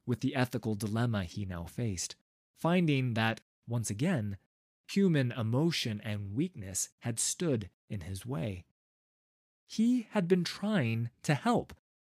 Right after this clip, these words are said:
to enhance people beyond their natural capabilities, to avoid error and save lives. Revelation came when he realized that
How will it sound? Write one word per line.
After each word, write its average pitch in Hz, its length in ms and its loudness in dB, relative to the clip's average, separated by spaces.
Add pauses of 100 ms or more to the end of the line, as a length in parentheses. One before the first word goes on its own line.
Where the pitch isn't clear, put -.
to 170 160 8
enhance 190 720 0
people 123 420 0
beyond 123 480 2
their 117 120 2
natural 110 480 0
capabilities, 107 840 0 (220)
to 139 160 6
avoid 185 500 4
error 165 500 4 (340)
and 143 400 0
save 113 640 0 (340)
lives. 104 560 -4 (1300)
Revelation 170 640 0
came 98 360 -6 (200)
when 131 140 2
he 139 180 2
realized 127 840 4
that 127 200 -2